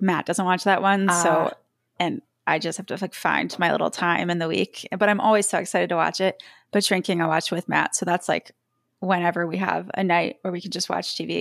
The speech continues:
Speaker 1: it's like, "All right, we're watching Shrinking and we're watching Ghosts."
Speaker 2: Abbott Elementary, I always get wrong the night.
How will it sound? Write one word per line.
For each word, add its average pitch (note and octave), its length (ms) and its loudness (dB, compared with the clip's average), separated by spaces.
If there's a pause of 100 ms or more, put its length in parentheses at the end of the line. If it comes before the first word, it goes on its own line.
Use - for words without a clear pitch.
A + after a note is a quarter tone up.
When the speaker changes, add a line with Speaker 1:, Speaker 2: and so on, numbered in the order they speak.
(100)
Speaker 1:
it's - 220 -6
like, - 240 0
"All F3 60 4
right, - 200 0
we're F3+ 120 -2
watching F3 360 0
Shrinking A3+ 380 2
and B3 80 4
we're A3+ 80 6
watching G3 280 2
Ghosts." - 680 -4
Speaker 2:
Abbott G3+ 300 2
Elementary, A3 600 2
I F3+ 200 0
always F#3 360 2
get E3+ 280 0
wrong D#3+ 480 2
the E3+ 160 0
night. D3+ 400 0